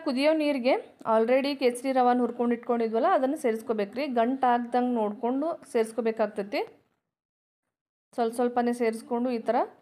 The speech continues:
ತಿರುಗಿಸ್ಕೋಬೇಕಾಗ್ತಿರ್ತೈತ್ರಿ. ಇಲ್ಲ ಅಂದ್ರೆ ಒಂದೇ ಸಾರಿ ನಾವು, ಆ, ತಿರ್ಗ್ಸಾಕ್ ಹೋದ್ರೆ ಗಂಟಾಗ್ಬಿಡ್ತೈತಿ. ರವೆ ಸೇರಿಸ್ಕೊಂತನ ಕೈ ಆಡಿಸ್ಕೊಂತನ ಇರ್ಬೇಕಾಗ್ತೈತ್ರಿ.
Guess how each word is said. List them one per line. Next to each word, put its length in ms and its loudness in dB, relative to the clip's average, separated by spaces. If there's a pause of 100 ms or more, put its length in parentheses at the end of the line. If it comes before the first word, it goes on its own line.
(380)
ತಿರುಗಿಸ್ಕೋಬೇಕಾಗ್ತಿರ್ತೈತ್ರಿ. 1120 -2
ಇಲ್ಲ 180 0
ಅಂದ್ರೆ 220 2
ಒಂದೇ 300 2
ಸಾರಿ 280 0
ನಾವು, 540 0
ಆ, 280 -2
ತಿರ್ಗ್ಸಾಕ್ 500 -2
ಹೋದ್ರೆ 480 0
ಗಂಟಾಗ್ಬಿಡ್ತೈತಿ. 720 0 (460)
ರವೆ 280 4
ಸೇರಿಸ್ಕೊಂತನ 920 0 (120)
ಕೈ 120 2
ಆಡಿಸ್ಕೊಂತನ 540 0
ಇರ್ಬೇಕಾಗ್ತೈತ್ರಿ. 840 -4